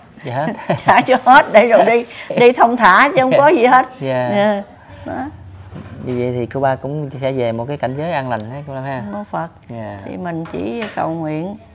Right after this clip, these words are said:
Speaker 2: ừ, hồng ân ở trên, từ cái phước báo đó ban cho cô,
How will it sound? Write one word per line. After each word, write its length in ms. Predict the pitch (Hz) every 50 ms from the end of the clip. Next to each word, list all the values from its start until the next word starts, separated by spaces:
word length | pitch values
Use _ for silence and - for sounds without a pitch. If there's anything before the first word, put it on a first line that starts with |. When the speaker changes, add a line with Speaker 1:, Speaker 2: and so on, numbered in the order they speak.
| _ - - _ _
Speaker 2:
ừ, 60 | - 165 170 170 170 175
hồng 180 | 175 156 160 -
ân 240 | - 196 202 208 214
ở 80 | 214
trên, 360 | 214 - 208 208 214 214 214 208 - - _ - - - - - - - -
từ 180 | 185 170 160
cái 120 | 160 208 202
phước 220 | - - 247 254 - -
báo 280 | 208 214 220 240 254 254
đó 140 | 247 240
ban 340 | 214 202 214 214 214 214 214
cho 120 | - 214 208 -
cô, 280 | - 208 208 214 214